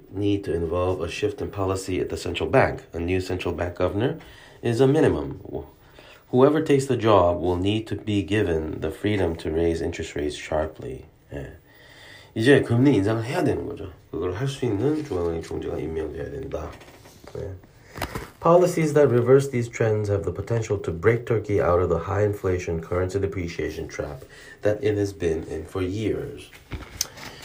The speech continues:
결론적으로 이게 잘 되면 그 터키가 그 갇혀있던 어떤 트렌드에서 벗어나게 되는데, high inflation, 높은 인플레, currency depreciation, 환율 하락,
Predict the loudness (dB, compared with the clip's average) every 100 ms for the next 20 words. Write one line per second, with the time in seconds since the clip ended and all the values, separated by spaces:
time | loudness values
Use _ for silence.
0 | 4 6 8 8 6 6 4 2 2 4
1 | 4 4 4 2 2 -2 -8 -14 -14 -6
2 | -2 0 0 0 -2 -6 -8 -2 0 -2
3 | -4 -6 -6 -8 -6 -2 0 0 -2 -6
4 | -8 -4 -4 -4 -8 -6 -4 -4 -6 -8
5 | -8 -2 -2 -2 -12 -20 -20 -2 2 4
6 | 4 2 -4 -6 -8 -8 -6 -6 -6 0
7 | 0 0 -8 -20 -20 0 2 2 -2 -10
8 | -10 -10 -12 -12 -14 -18 -20 -20 -20 -10
9 | 0 0 4 4 2 0 -8 -10